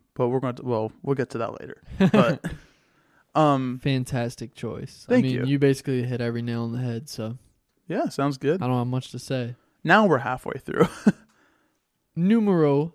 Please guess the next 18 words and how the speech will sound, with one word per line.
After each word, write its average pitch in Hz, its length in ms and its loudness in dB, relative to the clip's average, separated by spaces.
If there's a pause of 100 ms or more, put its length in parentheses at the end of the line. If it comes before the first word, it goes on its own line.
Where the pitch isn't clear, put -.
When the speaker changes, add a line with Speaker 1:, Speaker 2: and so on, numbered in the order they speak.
(460)
Speaker 2:
cinco. 139 760 -6 (100)
I - 80 -16
got 139 200 -2
that 131 160 2
one 113 180 -2
right. 107 300 -6 (460)
Speaker 1:
<laughs> 190 140 8 (1300)
Speaker 2:
Um, 127 460 0 (260)
my 147 80 0
number 160 180 2
five 147 480 -2 (480)
is 139 140 -4
a 139 40 -4
movie 143 420 -2 (720)
we 127 140 -4
watched 113 540 -8 (100)
together 151 540 -4 (160)
Speaker 1:
Ooh. 403 340 -2